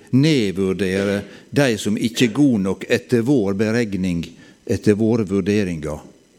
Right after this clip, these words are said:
For Gud har bruk for dem. Gud kan bruke den han vil. Et lite barn, helt klart. Jeg har liksom en litt sånn personlig mening om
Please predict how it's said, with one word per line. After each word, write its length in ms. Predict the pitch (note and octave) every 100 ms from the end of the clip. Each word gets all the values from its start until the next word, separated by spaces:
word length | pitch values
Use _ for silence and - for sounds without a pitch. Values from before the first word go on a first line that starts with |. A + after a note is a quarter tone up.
| _ _ -
For 160 | F2
Gud 420 | F2 A#2 G#2 E2+ -
har 100 | E2+
bruk 240 | G2+ G2
for 240 | - E2 D#2
dem. 220 | D#2+ D#2+ - - -
Gud 320 | A2 A2 F2+ -
kan 300 | C3 A#2+ F2
bruke 320 | F#2+ F#2 G#2
den 240 | G#2 F#2
han 140 | F#2+ G2+
vil. 300 | A2 F2+ D#2+ - - - -
Et 160 | G#2 G#2
lite 300 | B2 B2+ A2+
barn, 400 | C3 G2 A2+ G#2+ -
helt 240 | B2 F#2
klart. 540 | A#2+ A#2+ C#3+ - - - - _ _ _ - _ _ _ _ _ _ _ _ _ _ _ _ _ _ - - _ _ _ _ _ _ _ _ _ _ _ -
Jeg 140 | A2+
har 160 | B2 B2
liksom 260 | - A#2
en 80 | A2
litt 160 | A#2 A#2
sånn 300 | C3 A#2+ G#2+ - - -
personlig 560 | A2+ - C3+ A2+ G2 G2
mening 380 | G2 A2+ G#2+ G#2
om 160 | G2